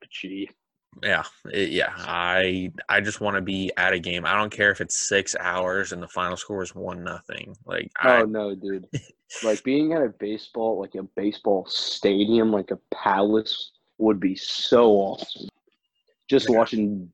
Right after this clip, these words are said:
Speaker 1: dudes, like, the masters of their craft, just, ah, it's crazy, dude. There's nothing that can, like, watching it.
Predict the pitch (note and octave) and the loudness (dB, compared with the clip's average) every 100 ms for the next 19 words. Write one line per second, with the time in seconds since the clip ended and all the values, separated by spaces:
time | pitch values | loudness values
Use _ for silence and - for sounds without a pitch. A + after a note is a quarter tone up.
0 | - A2+ A#2 A#2 A#2+ A#2+ A#2 - - G2+ | 4 8 10 10 8 6 4 -4 -4 -4
1 | G2 - _ _ _ A#2 A2 G#2 G#2+ G#2 | -4 -12 _ _ _ 2 4 6 4 4
2 | A2 - A2 G#2 G#2 G#2 G2 G2+ - G2 | 0 -2 2 2 2 2 2 2 2 2
3 | F#2 G#2 G#2 - - _ _ _ _ - | 2 -2 -6 -14 -20 _ _ _ _ -6
4 | G#2 - - - _ - - - - - | -6 -6 -12 -18 _ -18 -12 -10 -10 -14
5 | - - A#2+ - - C#3+ D3 G#2 F#2 F#2 | -14 -2 -2 -2 2 6 8 6 0 -4
6 | F#2+ G#2 G#2 A#2 B2 A#2+ A2 G#2 G#2 G2+ | -2 0 2 2 4 2 4 2 2 -4
7 | F#2+ - G2 F#2 F#2 F#2+ | -4 -4 -4 -4 -8 -10